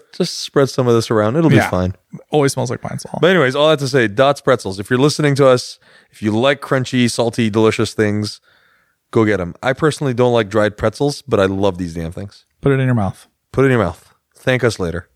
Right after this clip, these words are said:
Speaker 2: Just like college.
Speaker 1: Just like, wow. That was not my experience. I didn't put anything I didn't want in my mouth, Jensen.
Speaker 2: <laughs>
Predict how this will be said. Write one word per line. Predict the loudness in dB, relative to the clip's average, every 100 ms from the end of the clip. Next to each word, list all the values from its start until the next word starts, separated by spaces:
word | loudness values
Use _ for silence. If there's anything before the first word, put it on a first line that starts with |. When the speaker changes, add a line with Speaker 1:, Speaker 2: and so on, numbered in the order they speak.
| -10
Speaker 2:
Just | -4
like | -4
college. | -2 -4 -6 -10 -20 _
Speaker 1:
Just | 0 4 6 4 2
like, | 0 -2 -4 _ _ -10
wow. | -2 -2 -4 _ _ _
That | 0
was | 2 2
not | 0
my | 0 -2
experience. | -2 -2 -2 -4 -10 -20 -6 -6 -4 -4 0
I | 2
didn't | 2 2
put | 0
anything | 2 0 0
I | 0
didn't | 2
want | 2
in | 0
my | 0
mouth, | 0 -2 -4
Jensen. | -6 -4 -6
Speaker 2:
<laughs> | -8